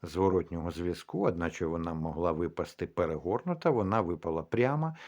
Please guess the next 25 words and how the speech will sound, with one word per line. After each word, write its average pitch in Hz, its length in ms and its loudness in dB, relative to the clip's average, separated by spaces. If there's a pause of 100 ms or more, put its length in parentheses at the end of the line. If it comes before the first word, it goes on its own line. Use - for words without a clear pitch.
(100)
Це - 180 -2
каже 92 280 2
про 90 200 0
те, 104 200 2
що - 380 -2
здоров'я 92 600 2
вас 78 280 -4
ніяк 87 440 -2
не 87 100 -2
буде 80 260 -4
підводити, 107 760 -2 (220)
бо 101 260 6
ця - 260 0
карта 87 360 0
якраз 82 460 -2
і - 40 -16
пов'язана 104 680 -2
з 78 80 -8
генетикою, 85 680 0
здоров'ям, 90 680 0 (320)
з 92 200 -6
вашим 101 400 2
зв'язком 92 840 0
з 85 140 -4
вашими 85 640 2